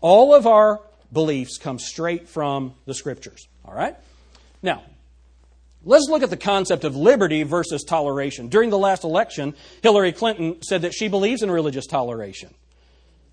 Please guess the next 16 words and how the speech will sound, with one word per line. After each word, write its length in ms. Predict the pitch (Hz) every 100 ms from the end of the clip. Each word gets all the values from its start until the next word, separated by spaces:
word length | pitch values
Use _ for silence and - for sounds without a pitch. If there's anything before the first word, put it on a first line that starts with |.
| _ _ _ _ _ _ _ _
Well, 140 | 202
good 240 | 170 277 -
for 120 | 214
you. 400 | 190 269 185 - _ _ _ _ _ _
I 160 | 175 277
believe 300 | 269 226 190
in 80 | 175
religious 460 | 175 165 147 -
liberty. 720 | 156 208 180 127 - - _ _ _ _ _ _ _ _
Toleration 840 | - 247 233 202 220 294 233 196
means 280 | 185 185 175
that 160 | 175 -
the 60 |
government 580 | 143 165 165 143 127 _
tolerates 760 | - 185 185 143 127 104 95 -
it. 240 | 82